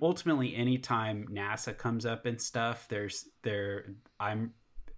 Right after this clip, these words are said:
am met in the face with, like, what time means. And, and, like, uh, on Defector yesterday, something was written about how, like, even if we can tell that there are, there is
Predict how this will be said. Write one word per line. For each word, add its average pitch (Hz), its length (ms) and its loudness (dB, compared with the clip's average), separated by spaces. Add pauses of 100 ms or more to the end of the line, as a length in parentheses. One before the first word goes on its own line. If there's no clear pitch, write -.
(140)
am 120 240 4
met 123 160 6
in 127 100 4
the 120 80 4
face 110 420 -2
with, 107 160 -2
like, 104 200 -4
what 101 280 -4
time 101 540 -2
means. 117 640 0 (400)
And, 107 420 0 (300)
and, 117 260 4
like, 107 420 4
uh, 98 520 0
on 113 180 2
Defector 104 640 -2
yesterday, 104 460 -4
something 98 400 -4
was 98 200 -6
written 101 220 -6
about 95 320 -2
how, 95 520 0 (420)
like, 113 260 0
even 185 300 6
if 190 180 2
we 151 140 8
can 135 180 4
tell 117 460 4
that 113 200 -2
there 110 460 -2
are, 107 420 4
there 110 220 0
is 107 160 -2